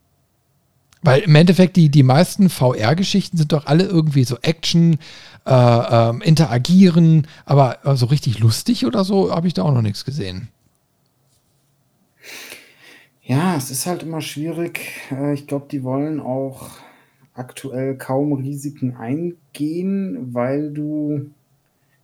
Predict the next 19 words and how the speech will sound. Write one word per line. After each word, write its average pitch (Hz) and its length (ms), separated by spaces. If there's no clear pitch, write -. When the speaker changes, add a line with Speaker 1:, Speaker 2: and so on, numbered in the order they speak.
Speaker 2:
du 123 140
fängst 143 500
ja 139 60
einen 131 140
kleineren 151 600
Markt 147 340
als 135 400
so 135 140
ein 139 200
Indie-Entwickler 117 800
ab, 107 140
weil 113 180
du 127 140
ja 120 420
zusätzlich 156 800
zu - 280
deinem 156 340
speziellen 135 640
Genre, 156 840